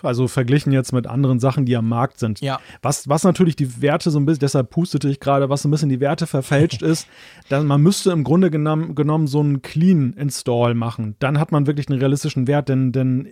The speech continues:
Speaker 1: Xcode hat über die Jahre ja gelernt, sehr vieles zu cachen und schon mal ein bisschen vorzubereiten.
Speaker 2: Ach so.
Speaker 1: Das heißt, in dem Moment, wo du kompilierst,
Speaker 2: Ja, bescheißt.
Speaker 1: da fängt er nicht bei Null an, sondern er setzt irgendwo an. Und die Frage ist halt, wo setzt er an?
Speaker 2: Ah.
Speaker 1: Wenn du das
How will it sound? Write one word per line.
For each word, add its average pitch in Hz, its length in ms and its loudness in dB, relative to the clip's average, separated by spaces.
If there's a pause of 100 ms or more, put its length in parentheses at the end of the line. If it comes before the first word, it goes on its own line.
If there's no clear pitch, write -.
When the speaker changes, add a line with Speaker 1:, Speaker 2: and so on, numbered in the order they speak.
Speaker 1:
Xcode 151 460 0
hat 147 140 0
über 135 140 0
die 123 80 -6
Jahre 147 360 2
ja 139 160 4
gelernt, 131 540 0 (360)
sehr 135 240 0
vieles 135 300 -2
zu 123 100 -6
cachen 147 560 0
und 131 180 -4
schon 139 120 0
mal 131 80 2
ein 127 60 0
bisschen 127 180 -2
vorzubereiten. 123 960 -2
Speaker 2:
Ach - 140 -12
so. 147 260 -10
Speaker 1:
Das 123 180 0
heißt, 131 200 2
in 147 80 2
dem 151 140 4
Moment, 151 320 2
wo 147 100 2
du 139 80 2
kompilierst, 139 460 0
Speaker 2:
Ja, 160 80 4
bescheißt. 165 380 0
Speaker 1:
da 143 80 2
fängt 160 220 0
er 143 60 2
nicht 147 160 -2
bei 131 80 0
Null 160 260 4
an, 143 220 -4
sondern 139 320 2
er 135 120 -6
setzt 143 260 -4
irgendwo 135 300 -2
an. 131 320 -4
Und 127 240 -10
die - 60 -12
Frage 139 280 0
ist 139 120 -2
halt, 131 180 -2
wo 147 100 4
setzt 147 260 2
er 135 120 -4
an? 143 240 2
Speaker 2:
Ah. 113 40 -2
Speaker 1:
Wenn 127 100 2
du 127 100 2
das 139 260 0